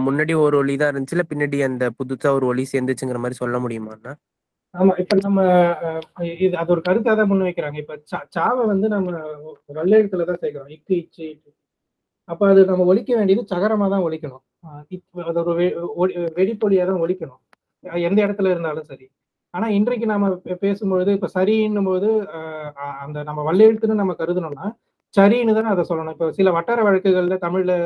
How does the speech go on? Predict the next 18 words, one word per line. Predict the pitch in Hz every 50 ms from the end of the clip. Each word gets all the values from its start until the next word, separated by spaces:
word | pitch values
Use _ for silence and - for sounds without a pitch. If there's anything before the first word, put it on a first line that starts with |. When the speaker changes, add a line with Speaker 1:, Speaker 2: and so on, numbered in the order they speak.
| 170 147
Speaker 2:
அஹ், | 160 160 156 151 160 147 147 151 156 147 147 147 - _ _
சரின்னு | - 175 180 196 202 196 190
சொல்ற | - 165 160 - 160 156
வ-, | 151 151
வழக்குகள்லாம் | 147 147 151 151 - 165 156 151 147 151
இருக்கு. | 147 139 143 - 139 135 _ _ _ _ _ _ _ _ _ _
ஆனா | 165 180 214 220 196 -
பொது | - 196 208 254
தமிழ்ல | 269 - 233 220 214 214 202 202
நம்ம, | 202 202 185 180 175 160 160 156 147 147 139 139
அஹ், | 147 147 135
சரின்னு | - - 180 175 185 214 220 214 208 208
ஒரு, | 202 185 170 165 160 156 151 147 147 147 147 147 143 143 143 143
ஒரு | 143 143 143 143 143
உரசொலியாக | 156 180 214 214 208 214 196 190 185 175 170 165 165
தான் | 165 165
நம்ம | 170 160 151 147 -
பயன்படுத்துறோம். | 147 143 147 147 139 135 - _ 135 151 202